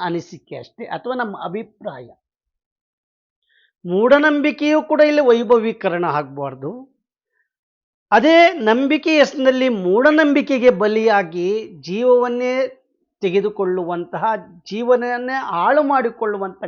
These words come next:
ಘಟನೆಗಳು ಕೂಡ ನಡಿಬಾರ್ದು. ತುರ್ವಿ ಆಳ ಅಂತಕ್ಕಂಥ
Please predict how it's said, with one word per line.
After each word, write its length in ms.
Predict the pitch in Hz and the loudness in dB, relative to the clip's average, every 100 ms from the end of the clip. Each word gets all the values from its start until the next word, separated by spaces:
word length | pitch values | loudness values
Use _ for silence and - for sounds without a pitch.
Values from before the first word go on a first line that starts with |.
| 156 | -12
ಘಟನೆಗಳು 480 | 147 196 233 254 | -10 -12 -10 -10
ಕೂಡ 260 | 247 - 165 - _ _ _ _ - | -10 -12 -20 -20 _ _ _ _ -12
ನಡಿಬಾರ್ದು. 640 | 160 160 147 139 123 _ _ _ _ - | -8 -8 -8 -12 -14 _ _ _ _ -4
ತುರ್ವಿ 400 | 262 302 339 311 | -2 0 0 2
ಆಳ 280 | 262 226 226 | 2 2 2
ಅಂತಕ್ಕಂಥ 640 | 226 214 214 208 190 190 | 0 -4 -8 -6 -8 -8